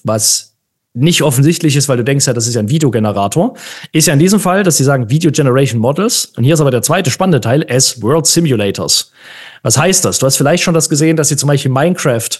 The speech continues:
komplett simulieren können. So, also die, du, du, du baust keine Videos per se mehr nur, also im Sinne von, du hast bewegt Bilder, sondern die Idee dahinter ist, dass du Welten simulierst und davon gibt,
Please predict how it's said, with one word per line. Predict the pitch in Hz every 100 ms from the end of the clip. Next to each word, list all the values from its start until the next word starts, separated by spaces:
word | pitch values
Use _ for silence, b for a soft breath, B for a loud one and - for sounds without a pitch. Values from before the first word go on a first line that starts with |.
| -
komplett | 135 120 123
simulieren | 135 120 127 120 98
können. | 107 - - B B B B B
So, | - - - -
also | 127 131
die, | 131
du, | 110 123 101 _ _ _ _ _ _
du, | -
du | 123 139 131 113 - -
baust | 143 165 -
keine | 147 127 107
Videos | 160 208 214
per | - 165 151
se | 123 165 190
mehr | 180
nur, | 175 214 269
also | 175 120
im |
Sinne | 135 147
von, | 147 139
du | 123
hast | 123
bewegt | - 110 127 123 -
Bilder, | 127 147 - 320 - B B B
sondern | 147 156 135 - _ _ -
die | 120
Idee | 113 247
dahinter | 170 151 160
ist, | 160
dass | 143
du | - 123
Welten | 135 170 170 170 165
simulierst | - 139 127 117 120 220 320 - -
und | - -
davon | 170 190 175 175
gibt, | 170 - -